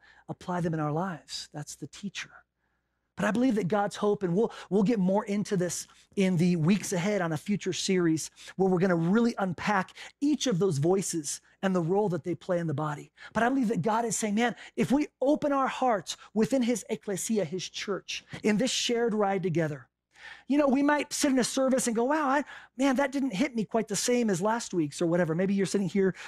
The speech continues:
going, "Wow, when's it gonna be done already? Good night. I got way more out of Pastor Darren's message two weeks ago." That's okay. That's okay.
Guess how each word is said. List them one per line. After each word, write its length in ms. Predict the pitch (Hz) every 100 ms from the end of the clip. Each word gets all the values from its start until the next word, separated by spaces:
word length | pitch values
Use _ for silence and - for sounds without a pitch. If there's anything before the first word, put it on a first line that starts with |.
| -
going, 200 | 190 160
"Wow, 200 | 180 196
when's 200 | 180 196
it 20 |
gonna 140 | 196 190
be 100 | 185
done 220 | 190 190
already? 240 | 143 131
Good 220 | 127 220
night. 240 | 196 226 - - -
I 80 | 220
got 180 | 254
way 200 | 240 285
more 200 | 254 254
out 120 | 233 214
of 80 |
Pastor 240 | 240 233 214
Darren's 360 | 226 269 220
message 280 | 170 170 175
two 160 | - 330
weeks 240 | 330 247
ago." 260 | 226 226 131 - - -
That's 240 | 339 349
okay. 640 | 370 370 349 392 311 226 - _
That's 200 | - 330
okay. 260 | 349 381 320